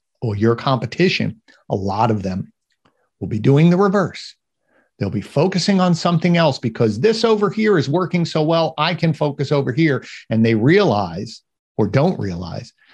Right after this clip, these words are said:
that by taking their eyes off of what is continuing to be, have been successful will erode because of lack of focus from leadership. People will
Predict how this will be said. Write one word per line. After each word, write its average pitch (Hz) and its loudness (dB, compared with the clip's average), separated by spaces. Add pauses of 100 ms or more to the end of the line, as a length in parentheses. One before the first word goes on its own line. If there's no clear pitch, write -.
(100)
that - -4
by 104 -4
taking 190 2
their 180 2
eyes 165 2
off 139 0
of 98 -2
what 131 0
is 117 0
continuing 131 0
to - -6
be, 139 -2
have 117 -2
been 139 2
successful 135 -4 (320)
will 127 4
erode 113 2 (160)
because - -6
of 113 -8
lack 110 -4
of 110 -2
focus 113 -2 (100)
from 117 2
leadership. 110 2 (680)
People 120 2
will 110 2